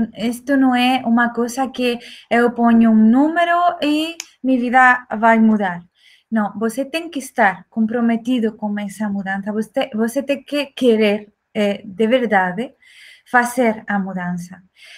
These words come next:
eh, a, a, além que não seja de uma forma consciente, porque eu não, não estava consci-, eh, eh, ciente, ciente, desculpa. Eu não estava ciente de que,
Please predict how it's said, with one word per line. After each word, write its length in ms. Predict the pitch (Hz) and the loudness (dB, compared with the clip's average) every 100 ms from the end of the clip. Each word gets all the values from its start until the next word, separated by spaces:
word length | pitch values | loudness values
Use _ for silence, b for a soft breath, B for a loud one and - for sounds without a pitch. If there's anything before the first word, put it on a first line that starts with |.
| B B - | B B -2
eh, 280 | 233 233 233 - - | 0 0 -2 -8 -2
a, 540 | 226 - 247 240 226 | 0 2 2 2 0
a, 40 | 226 | 2
além 280 | 247 262 | 2 0
que 200 | 254 254 | -2 -2
não 300 | 247 254 311 | 0 2 2
seja 640 | 359 - 269 262 233 190 170 214 | -2 -4 -2 0 -2 -6 -8 -6
de 100 | 226 | -2
uma 260 | 233 220 | 0 -2
forma 420 | 214 240 240 220 214 | -4 -4 0 0 -2
consciente, 560 | 202 202 - 202 190 175 | -6 -8 -6 -8 -8 -8
porque 360 | 220 214 233 B B B - | -8 -6 -6 B B B 0
eu 320 | 254 311 302 | 4 4 2
não, 240 | 302 285 - _ | 0 -4 -8 _
não 400 | 233 262 302 311 | -2 0 0 0
estava 640 | 294 - - 339 302 190 - _ | -2 -6 -6 -4 -4 -6 -10 _
consci-, 400 | 233 220 - 247 | -4 -2 -2 -6
eh, 280 | - 233 240 | -2 -2 -2
eh, 40 | |
ciente, 560 | 233 302 285 233 190 185 | -2 0 0 0 -6 -14
ciente, 420 | - 254 226 202 190 | -10 -2 0 -2 -8
desculpa. 540 | 196 - 208 175 - B B B | -16 -12 -12 -12 -18 B B B
Eu 140 | 240 262 | 0 2
não 100 | 302 | 0
estava 300 | 302 320 311 | 0 0 0
ciente 520 | - 254 240 226 220 | -2 -2 0 0 0
de 120 | 214 | -2
que, 400 | 220 233 233 - | -2 -2 -2 -8